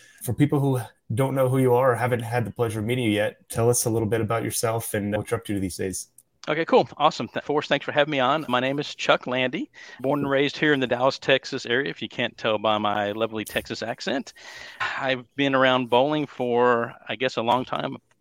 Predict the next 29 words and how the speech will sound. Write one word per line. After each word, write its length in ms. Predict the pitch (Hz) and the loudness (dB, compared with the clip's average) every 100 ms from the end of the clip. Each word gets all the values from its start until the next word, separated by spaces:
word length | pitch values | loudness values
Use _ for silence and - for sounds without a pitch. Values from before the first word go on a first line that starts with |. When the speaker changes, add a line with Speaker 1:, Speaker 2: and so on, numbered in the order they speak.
| - - - | -20 -18 -8
Speaker 2:
actually 320 | 117 - 123 | -8 -6 -4
over 160 | 123 139 | -4 -4
forty 300 | 139 139 139 | -2 -2 0
years 240 | 160 - | 0 -2
now. 120 | - | -2
I 80 | 170 | -2
can't 200 | - 147 | -2 -2
believe 220 | 123 143 | -2 -2
it, 100 | 135 | 0
but 100 | 117 | 0
it's 120 | 110 98 | 2 -2
Speaker 1:
Wow. 60 | |
Speaker 2:
been 100 | 123 | 0
that 160 | 123 123 | -2 2
long. 340 | 123 156 185 - - - - - | 4 4 2 -4 -16 -20 -20 -8
And 220 | 120 123 113 | -2 -2 -2
currently, 560 | - 143 156 143 202 277 - | -2 2 2 2 -2 -2 -2
I'm 340 | 127 120 120 - | -2 0 -2 -4
basically 640 | 120 - 120 123 120 123 | -6 -6 -8 -6 -6 -4
involved 560 | 127 123 113 120 120 117 | -6 0 2 2 0 -4
in 180 | 110 104 | -6 -6
consulting 840 | 127 - - 123 131 147 160 160 - - - | -8 -4 0 0 0 -4 -4 -6 -14 -20 -12
in 140 | 113 117 | -4 -4
a 60 | |
wide 340 | 104 110 123 123 | 0 4 4 4
variety 240 | 120 127 | 2 2
of 80 | 120 | 0
industries. 540 | 120 139 - 170 185 | -2 -2 -2 -2 -4
Bowling 480 | - 120 120 127 123 | 0 2 2 -2 -4